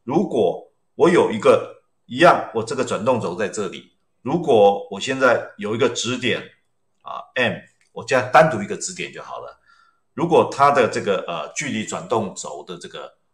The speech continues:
呃，距离呢是 R 的话，我们刚刚已经讲了，这个转动惯量就是，啊，M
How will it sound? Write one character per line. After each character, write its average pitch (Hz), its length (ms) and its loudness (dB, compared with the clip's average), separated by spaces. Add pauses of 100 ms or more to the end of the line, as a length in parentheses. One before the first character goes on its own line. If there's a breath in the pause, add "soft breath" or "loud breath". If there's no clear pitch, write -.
(180)
呃， 78 320 -8
距 131 200 -4
离 82 220 -10
呢 85 80 -14
是 - 140 -8
R 69 300 -8
的 - 60 -18
话， 85 360 -6
我 90 60 -18
们 98 100 -12
刚 123 160 2
刚 107 80 -2
已 90 60 -10
经 98 120 -12
讲 - 240 -12
了， - 160 -20 (360)
这 165 160 2
个 113 140 2 (260)
转 95 240 -4
动 127 240 -4
惯 113 240 4
量 101 360 -2
就 104 120 -4
是， 95 300 -10 (380 soft breath)
啊 67 260 -8 (1300)
，M 117 300 4